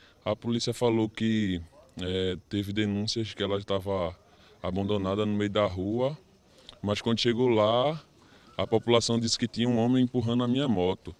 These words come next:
e que esse homem tinha a tornozeleira eletrônica. Só que quando a polícia chegou, a moto já estava caída no chão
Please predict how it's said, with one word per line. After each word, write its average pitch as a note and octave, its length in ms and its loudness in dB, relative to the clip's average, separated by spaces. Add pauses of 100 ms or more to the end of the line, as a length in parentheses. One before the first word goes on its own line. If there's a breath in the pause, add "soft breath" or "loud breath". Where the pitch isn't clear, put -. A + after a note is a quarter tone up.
(460 soft breath)
e F#2+ 80 -4
que - 120 -2
esse A2+ 200 0
homem A2 200 -2
tinha A2+ 320 -2
a G#2 60 -2
tornozeleira A2+ 560 0
eletrônica. F#2 720 -4 (460 soft breath)
Só - 240 0
que - 140 -6
quando A2+ 200 0
a A2+ 60 2
polícia A2+ 300 -2
chegou, A2 340 2
a A2+ 40 2
moto A2+ 240 0
já A2+ 80 -2
estava G#2+ 300 -2
caída G#2+ 300 -2
no A2 140 -2
chão A2 520 -4